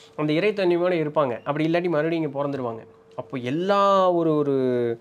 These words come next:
ஊழி பேரொழிக்கு வந்து இவர்கள் எல்லாம் வந்து ஒரு ஆட்டம் ஆடிட்டு போனதுக்கப்புறம் கடைசி அவங்க என்ன பண்றாங்க? எல்லாம் செட்டில் பண்ணி, செட்டரேட் பண்ணி கொடுத்ததுக்கப்புறம் இவங்க எங்க போறாங்க? மறுபடியும் தியானத்திற்கு போயிடுவாங்க.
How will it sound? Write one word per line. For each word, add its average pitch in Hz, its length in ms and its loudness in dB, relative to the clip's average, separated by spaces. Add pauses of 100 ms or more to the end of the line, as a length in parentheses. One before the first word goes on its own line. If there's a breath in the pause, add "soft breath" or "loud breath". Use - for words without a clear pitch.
(340 loud breath)
ஊழி 208 320 2
பேரொழிக்கு 170 600 0
வந்து 143 380 -2
இவர்கள் 156 300 0
எல்லாம் 160 260 0
வந்து 151 220 -2
ஒரு 165 180 2
ஆட்டம் 151 320 -2
ஆடிட்டு 160 380 -4
போனதுக்கப்புறம் 139 640 -2 (300)
கடைசி 185 420 -2
அவங்க 190 180 0
என்ன 190 120 0
பண்றாங்க? 160 300 0
எல்லாம் 165 240 0 (100)
செட்டில் 175 260 -2
பண்ணி, 165 240 -2
செட்டரேட் 165 340 -4
பண்ணி 151 180 -2
கொடுத்ததுக்கப்புறம் 139 480 -2
இவங்க 156 180 0
எங்க 165 240 2
போறாங்க? 123 280 0 (460 soft breath)
மறுபடியும் 131 380 -2
தியானத்திற்கு 120 540 -4
போயிடுவாங்க. 110 260 -10